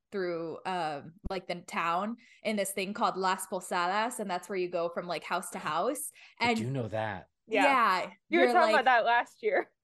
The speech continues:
Speaker 1: Yeah, I think I
Speaker 2: I,
Speaker 1: did.
Speaker 2: I learned that from, like, Saludos Amigos or
Speaker 1: Yeah.
Speaker 2: something. Yeah.
Speaker 3: Really?
Speaker 2: Yeah.
Speaker 1: Yeah, they talk about it a little bit. But yeah, you go from, like, house to house, and, um, you, like, sing Christmas carols and ask for entrance and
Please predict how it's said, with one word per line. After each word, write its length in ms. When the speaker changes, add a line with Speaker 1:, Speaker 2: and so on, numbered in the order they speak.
Speaker 1:
Yeah, 200
I 120
think 200
I 120
Speaker 2:
I, 160
Speaker 1:
did. 100
Speaker 2:
I 140
learned 360
that 320
from, 340
like, 300
Saludos 540
Amigos 920
or 60
Speaker 1:
Yeah. 520
Speaker 2:
something. 320
Yeah. 540
Speaker 3:
Really? 160
Speaker 2:
Yeah. 440
Speaker 1:
Yeah, 320
they 140
talk 280
about 240
it 80
a 80
little 260
bit. 280
But 140
yeah, 160
you 140
go 140
from, 160
like, 180
house 260
to 80
house, 540
and, 420
um, 480
you, 160
like, 240
sing 380
Christmas 340
carols 380
and 100
ask 300
for 120
entrance 880
and 200